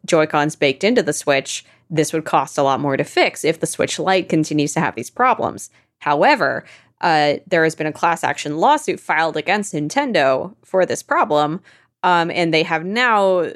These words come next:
released an internal memo, uh, basically saying the Joy-Con drift can be repaired for free, uh, which I think is, is great news for people. But, uh, it's interesting 'cause it has been a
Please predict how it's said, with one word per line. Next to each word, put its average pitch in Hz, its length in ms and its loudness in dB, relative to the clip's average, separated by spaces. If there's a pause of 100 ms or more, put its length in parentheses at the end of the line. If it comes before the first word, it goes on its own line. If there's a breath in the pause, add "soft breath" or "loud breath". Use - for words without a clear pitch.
(220)
released 185 420 2 (280)
an 196 160 2
internal 170 440 2
memo, 156 540 2
uh, 143 340 0
basically 156 440 0
saying 151 420 -2 (100)
the 160 400 2 (240)
Joy-Con 196 420 2
drift 165 380 -4
can 165 200 0
be 151 140 2
repaired 143 640 0
for 139 640 0
free, - 640 -4 (500 soft breath)
uh, 151 220 2
which 151 160 -6
I 147 60 0
think 143 180 -4
is, - 340 -4
is 160 140 -8
great - 240 -4
news 254 200 0
for 175 120 -4
people. 147 500 -2 (180)
But, 202 540 -2 (360 soft breath)
uh, 190 120 2
it's 175 120 0
interesting 185 440 0
'cause 185 120 -2
it - 80 -2
has 359 200 -2
been 247 140 0
a 214 80 0